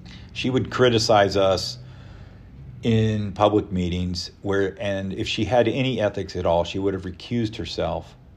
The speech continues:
because she was getting paid by another entity where she, she made double the amount for the Secretary of State than she did for Fulton County. So where do, where do you think her loyalties lied? It wasn't with Fulton County.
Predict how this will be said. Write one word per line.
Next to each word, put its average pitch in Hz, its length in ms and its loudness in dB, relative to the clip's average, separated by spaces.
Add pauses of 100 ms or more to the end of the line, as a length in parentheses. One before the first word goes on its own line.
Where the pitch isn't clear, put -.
because 98 280 -4
she - 100 -6
was 92 140 -8
getting 113 340 -2
paid 113 680 4 (800)
by 117 340 8 (180)
another 107 420 4
entity 107 540 -2
where 101 180 4
she, 139 320 -2
she 107 240 -4
made 117 420 -4
double 151 360 8
the 117 160 2
amount 104 580 0 (160)
for - 80 -10
the 92 80 -6
Secretary 92 480 -4
of 82 80 -8
State 85 320 -6
than 87 140 -10
she - 160 -12
did 80 280 -8
for - 160 -14
Fulton 85 360 -10
County. - 400 -14 (840)
So 123 140 0
where 151 240 8
do, 156 160 4
where 147 120 8
do 175 100 4
you 175 60 2
think 156 200 -2
her 147 120 6
loyalties 117 600 8
lied? 73 320 -4
It 98 100 -2
wasn't 131 320 4
with 110 160 2
Fulton 104 300 2
County. 101 400 -4